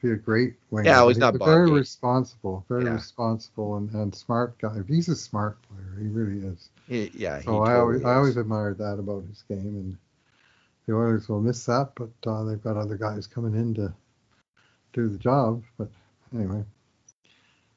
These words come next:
Speaker 1: he won't be on waivers. I think they'll sign him, and he'll be on the team.
Speaker 2: Well, they wouldn't. Yeah, he, he
Speaker 1: Yeah.
Speaker 2: wouldn't be put on waivers. Like, they just
Speaker 1: Right. No,
Speaker 2: don't
Speaker 1: he
Speaker 2: si-,
Speaker 1: just
Speaker 2: they
Speaker 1: go
Speaker 2: either
Speaker 1: back
Speaker 2: sign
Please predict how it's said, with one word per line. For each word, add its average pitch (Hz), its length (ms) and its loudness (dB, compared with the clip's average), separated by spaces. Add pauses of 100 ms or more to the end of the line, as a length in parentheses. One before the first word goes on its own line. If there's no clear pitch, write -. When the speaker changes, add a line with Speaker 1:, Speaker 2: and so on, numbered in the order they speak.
(1300)
Speaker 1:
he 170 160 4
won't 120 240 2
be 110 180 -6
on 101 160 -10
waivers. 101 420 -10
I 110 100 -2
think 117 180 -6
they'll 98 140 -6
sign 107 280 -6
him, 107 220 -2
and 95 100 -8
he'll 110 120 -6
be 104 160 -6
on 98 260 -6
the - 60 -20
team. 101 200 -10 (1300)
Speaker 2:
Well, 123 140 8
they 120 100 4
wouldn't. 120 320 2 (180)
Yeah, 104 340 -2
he, 110 360 -6
he 117 140 -8
Speaker 1:
Yeah. 110 60 -4
Speaker 2:
wouldn't 110 220 -2
be 101 80 -16
put 113 220 0
on 101 160 2
waivers. 87 340 -6
Like, 92 140 -8
they 98 120 -4
just 98 160 -2
Speaker 1:
Right. 95 140 -6
No, 120 140 4
Speaker 2:
don't 107 100 4
Speaker 1:
he 113 80 6
Speaker 2:
si-, 113 60 4
Speaker 1:
just 113 160 0
Speaker 2:
they 131 60 -4
Speaker 1:
go 139 80 2
Speaker 2:
either 131 100 6
Speaker 1:
back 107 100 2
Speaker 2:
sign 127 160 8